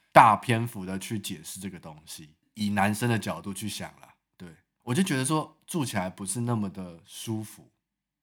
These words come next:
会想要，哎，回来，就像，哎，我，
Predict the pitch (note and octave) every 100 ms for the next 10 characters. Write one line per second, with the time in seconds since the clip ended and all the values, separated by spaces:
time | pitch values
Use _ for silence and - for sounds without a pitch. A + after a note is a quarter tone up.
0 | _ _ _ _ D#3 A#2 F2+ G2+ G#2+ -
1 | - G2+ G#2 - F2 F2 D#2+ - _ A#2
2 | A#2+ - B2+ - _ _ _ -